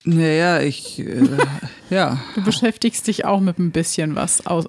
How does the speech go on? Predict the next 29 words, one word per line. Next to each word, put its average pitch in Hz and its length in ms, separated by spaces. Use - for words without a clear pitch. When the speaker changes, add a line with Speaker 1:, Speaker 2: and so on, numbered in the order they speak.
Speaker 2:
Unerklärliches. 160 960
Speaker 1:
Tatsächlich 190 580
mache 185 220
ich 190 60
das 175 140
auch 165 140
seit 151 220
geraumer 170 400
Zeit, 180 280
habe 170 140
ich - 140
angefangen, 170 560
mir 160 100
zu - 140
überlegen, 151 560
ach - 260
komm, 135 380
ich - 400
guck - 120
mir 151 140
mal 131 140
auch 127 100
mal 139 120
das 120 120
ein 139 220
oder 117 200
andere 123 320
an. 120 200
Speaker 2:
Ja. 185 320